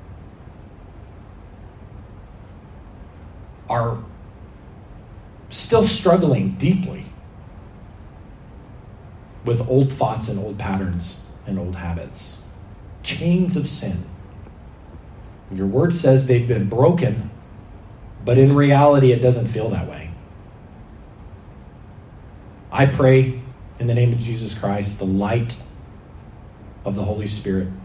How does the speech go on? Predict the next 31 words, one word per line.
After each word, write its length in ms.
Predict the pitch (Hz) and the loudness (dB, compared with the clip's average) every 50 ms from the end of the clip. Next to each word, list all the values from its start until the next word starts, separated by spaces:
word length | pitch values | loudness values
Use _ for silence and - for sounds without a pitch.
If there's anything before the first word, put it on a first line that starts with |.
| - - - - | -18 -20 -12 -4
would 120 | - 120 117 | -2 -2 0
illuminate 640 | 107 104 107 123 135 143 143 135 123 117 113 120 | 0 0 2 4 4 4 6 4 4 4 2 0
the 60 | 113 - | -2 -4
scripture 440 | - - - 101 98 - - 95 | -8 -8 -8 -8 -8 -6 -8 -8
today. 400 | 95 - - - 90 87 87 85 - - - - - - - - - - - - - - - - - - - - - - - - - - | -6 -6 -6 -6 -6 -6 -8 -8 -12 -14 -16 -18 -20 -20 -20 -20 -20 -20 -20 -20 -20 -20 -20 -20 -20 -20 -20 -20 -20 -20 -20 -20 -18 -8
Use 300 | 113 117 135 143 139 123 | 0 4 4 4 4 2
me, 260 | 131 127 123 123 127 - - - - - - - - - - - - - - - - - - | 2 0 0 0 -2 -6 -8 -12 -14 -18 -18 -20 -20 -20 -20 -20 -20 -20 -20 -20 -20 -18 -6
fill 160 | - - 127 | 0 2 4
me 120 | 135 143 139 | 4 6 6
with 160 | 135 135 135 | 6 4 4
your 100 | 131 127 | 4 0
Spirit. 420 | 120 - 120 117 107 104 101 101 101 - - - - - - - - - - - - - - - - - - - - - | 0 0 -4 -4 -2 0 0 -2 -2 -6 -12 -18 -20 -20 -20 -20 -20 -20 -20 -20 -20 -20 -20 -20 -20 -20 -20 -20 -20 -8
Help 240 | - - 127 131 - | 0 2 2 2 4
us 380 | 123 120 - - - - - - | 2 2 2 0 -2 -6 -8 -8
to 120 | - - 127 | -2 -2 -2
be 220 | 117 117 - 107 | 0 0 -2 -2
able 160 | 113 - 120 117 | -2 -2 -2 -4
to 80 | 113 | -4
see 240 | - - - 127 127 | -4 -2 0 0 2
this 200 | 123 120 117 - | 2 2 0 -2
truth 300 | - - 131 120 - - | 0 0 -2 -2 -2 -4
clearly. 540 | - - 113 104 98 101 98 98 95 95 95 - - - - - - - - - - - - - - - - - - - - - | -10 -8 -4 -2 -2 0 0 0 -2 -2 -4 -6 -12 -14 -16 -20 -20 -20 -20 -20 -20 -20 -20 -20 -20 -20 -20 -20 -20 -18 -10 -8
In 100 | 120 117 | -6 -4
the 80 | 107 | -2
name 260 | 101 101 110 117 123 | -2 -2 -2 0 2
of 120 | 123 120 117 | 2 0 0
Jesus 320 | - 110 107 113 110 107 | -4 -6 -6 -6 -6 -6
Christ, 320 | - - 101 98 98 - - | -6 -4 -4 -4 -4 -4 -4
I 80 | 101 | -6
pray. 340 | 98 - 101 85 85 82 87 - - - - - - - - - - - - - - - - - - - - | -6 -6 -8 -8 -8 -10 -12 -14 -16 -18 -20 -20 -20 -20 -20 -20 -20 -20 -20 -20 -20 -20 -20 -20 -16 -10 -6
Amen. 400 | 98 101 110 107 95 87 85 | -4 -4 -2 -2 -4 -4 -4